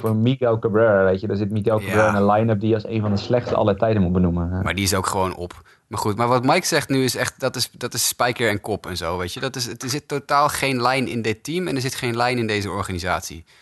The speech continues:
Speaker 2: Het is, het, het, het loopt va-, het varieert van, van drieëntwintigjarige jongens in de majors naar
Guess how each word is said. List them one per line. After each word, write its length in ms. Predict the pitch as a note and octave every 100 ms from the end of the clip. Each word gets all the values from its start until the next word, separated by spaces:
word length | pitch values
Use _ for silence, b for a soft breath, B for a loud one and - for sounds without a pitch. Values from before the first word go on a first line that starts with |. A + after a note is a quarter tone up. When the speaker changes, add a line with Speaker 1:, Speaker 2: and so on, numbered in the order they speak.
| b _
Speaker 2:
Het 220 | A2 A#2+
is, 200 | A2+ A2
het, 140 | A#2
het, 160 | - A2+ _
het 180 | - A#2
loopt 320 | - C3 C3 -
va-, 180 | F#2 C#3
het 120 | A2
varieert 380 | - C3 D3 D3
van, 240 | C3 A#2+
van 380 | - A#2+ A2+ G#2 G#2
drieëntwintigjarige 840 | A#2 E3 E3 D#3 C3+ B2 B2 A#2+
jongens 280 | A#2 A#2+ A2+
in 60 | A2+
de 60 |
majors 440 | A2+ A2 G#2+ G#2 G2+
naar 380 | A2 G2+ G2